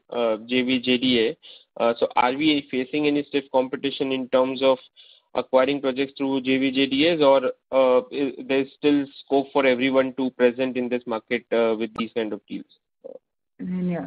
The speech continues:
Speaker 2: uh, there, there is not much of a competition, uh, as things stand today. There, there are very few players in almost all the markets, uh, <coughs> who, who are competing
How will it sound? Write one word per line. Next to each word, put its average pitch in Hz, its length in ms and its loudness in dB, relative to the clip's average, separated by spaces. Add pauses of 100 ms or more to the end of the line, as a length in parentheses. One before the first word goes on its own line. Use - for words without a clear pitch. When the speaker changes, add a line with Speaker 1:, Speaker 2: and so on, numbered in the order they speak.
(100)
Speaker 2:
uh, 175 140 -4
there, 170 100 0
there 190 280 2
is 220 140 2
not 190 400 -2
much 165 300 -4
of 185 160 -4
a 190 60 -6
competition, 151 880 -4 (640)
uh, 151 40 -8
as 139 420 0 (140)
things 156 260 -6
stand 139 300 0
today. 156 320 -4
There, 151 260 -2
there 156 260 2
are 151 40 -2
very 165 500 0
few 190 140 0
players 185 380 0 (180)
in 170 160 -8
almost 165 580 -4
all 170 260 2
the 170 140 -6
markets, 139 640 -2 (320)
uh, 175 40 -4 (640)
<coughs> 143 800 -2
who, 180 120 0
who 190 400 0
are 190 260 4
competing 160 680 -4